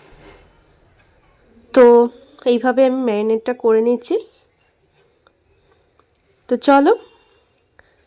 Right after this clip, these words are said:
এবার দশ পনেরো মিনিট পর আমি এটাকে ভেজে নিচ্ছি। তো দেখো, মাছগুলো কিন্তু খুবই ফ্রেশ, কীরকম বেঁকে যাচ্ছে সেটা দেখেই বোঝা যায়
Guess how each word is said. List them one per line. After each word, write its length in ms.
এবার 240
দশ 200
পনেরো 280
মিনিট 160
পর 140
আমি 220
এটাকে 240
ভেজে 320
নিচ্ছি। 300
তো 60
দেখো, 240
মাছগুলো 520
কিন্তু 180
খুবই 280
ফ্রেশ, 300
কীরকম 400
বেঁকে 300
যাচ্ছে 280
সেটা 280
দেখেই 340
বোঝা 280
যায় 140